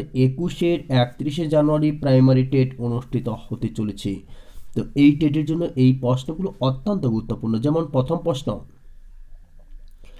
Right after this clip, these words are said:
কাপুরুষ সমাস নির্ণয় করো। কাপুরুষ সমাস নির্ণয় করো। এর সঠিক উত্তর কোনটি হবে? মধ্য পদলোপী কর্মধারয় বহুব্রীহি,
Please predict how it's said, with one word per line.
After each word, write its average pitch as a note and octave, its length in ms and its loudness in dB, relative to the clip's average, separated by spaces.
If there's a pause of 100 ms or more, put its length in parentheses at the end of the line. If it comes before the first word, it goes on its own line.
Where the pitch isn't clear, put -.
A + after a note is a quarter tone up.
(260)
কাপুরুষ D3+ 640 4 (360)
সমাস D3 480 2
নির্ণয় A#2 480 6
করো। G2+ 340 -4 (460)
কাপুরুষ F#3 600 0 (220)
সমাস C3+ 500 4 (120)
নির্ণয় A#2+ 400 4
করো। G#2 340 -4 (360)
এর D#3 340 6 (220)
সঠিক F#3+ 520 -2
উত্তর G3+ 220 -2
কোনটি G3 260 0
হবে? A#2+ 380 0 (280)
মধ্য D3 460 6
পদলোপী D#3+ 480 4
কর্মধারয় D3 920 6 (340)
বহুব্রীহি, E3+ 840 4